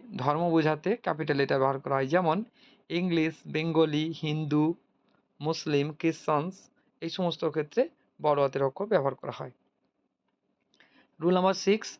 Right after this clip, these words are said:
বুকস, নিউজপেপারস, পোয়েমস, স্টোরিজের টাইটেল প্রতিটি গুরুত্বপূর্ণ শব্দের প্রথম অক্ষর ক্যাপিটাল লেটার হবে। অর্থাৎ এটি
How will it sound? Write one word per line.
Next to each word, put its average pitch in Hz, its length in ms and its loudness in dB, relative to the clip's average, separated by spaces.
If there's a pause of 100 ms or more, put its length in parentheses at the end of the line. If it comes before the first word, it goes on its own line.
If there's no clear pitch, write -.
(140)
বুকস, 196 480 2
নিউজপেপারস, 170 840 0
পোয়েমস, 160 640 2
স্টোরিজের 170 720 2
টাইটেল 170 400 0
প্রতিটি 202 540 -4
গুরুত্বপূর্ণ 160 720 -2
শব্দের 147 460 0 (360)
প্রথম 185 440 0 (140)
অক্ষর 151 340 -2 (140)
ক্যাপিটাল 147 440 -4
লেটার 135 300 -2
হবে। 135 260 -2 (400)
অর্থাৎ 202 280 -2 (120)
এটি 180 340 -2